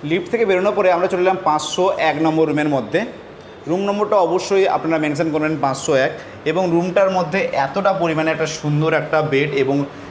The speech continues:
এই যে কিং সাইজের বেড এবং এর ডেকোরেশনগুলো দেখুন কতটা পরিমাণে সুন্দর একটা ডেকোরেশন। এবং এই ডেকোরেশনগুলোর জন্যেই রুমগুলোকে এবং রুমের যে বেডগুলোকে আরও, আরও বেশি সুন্দর লাগে,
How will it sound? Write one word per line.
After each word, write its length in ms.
এই 100
যে 120
কিং 280
সাইজের 320
বেড 220
এবং 260
এর 180
ডেকোরেশনগুলো 580
দেখুন 260
কতটা 260
পরিমাণে 340
সুন্দর 300
একটা 180
ডেকোরেশন। 500
এবং 240
এই 140
ডেকোরেশনগুলোর 800
জন্যেই 380
রুমগুলোকে 800
এবং 220
রুমের 200
যে 120
বেডগুলোকে 600
আরও, 440
আরও 380
বেশি 220
সুন্দর 320
লাগে, 280